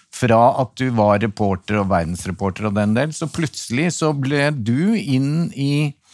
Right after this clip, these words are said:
skulle være liksom regjeringssjefens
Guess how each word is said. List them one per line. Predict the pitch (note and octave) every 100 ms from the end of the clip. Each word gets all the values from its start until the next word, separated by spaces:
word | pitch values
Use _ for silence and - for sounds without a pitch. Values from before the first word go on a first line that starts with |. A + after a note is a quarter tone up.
| - _
skulle | - - D3+
være | D3+ C3 G#2+ A2 A#2+ A#2+ B2 A#2+
liksom | A#2 A#2 A#2 A2+ A#2 A#2
regjeringssjefens | A2+ A2 F#2+ F#2 E2+ G2 F2+ G#2 G#2+ -